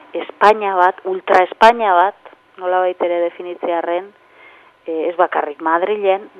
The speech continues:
beste leku batzutan ere bai, mm, benetan, pff, guretzat ulertezinak diren parametro,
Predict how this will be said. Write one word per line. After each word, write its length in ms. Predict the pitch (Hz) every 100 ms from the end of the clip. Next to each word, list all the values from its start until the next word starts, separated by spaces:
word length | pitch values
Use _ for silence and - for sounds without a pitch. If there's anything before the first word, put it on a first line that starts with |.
| 165
beste 280 | 165 170 170
leku 280 | 170 170 175
batzutan 480 | 170 - - 180 175
ere 160 | 175
bai, 200 | 175 185 208 _ - - - _ _
mm, 480 | - 175 170 165 165 165 165 -
benetan, 680 | 180 196 214 233 247 247 247 -
pff, 320 | - - -
guretzat 440 | 185 190 - 226 185
ulertezinak 840 | 180 202 - 202 - 190 202 190
diren 300 | 180 190 202
parametro, 800 | 190 170 190 196 - 214 208 175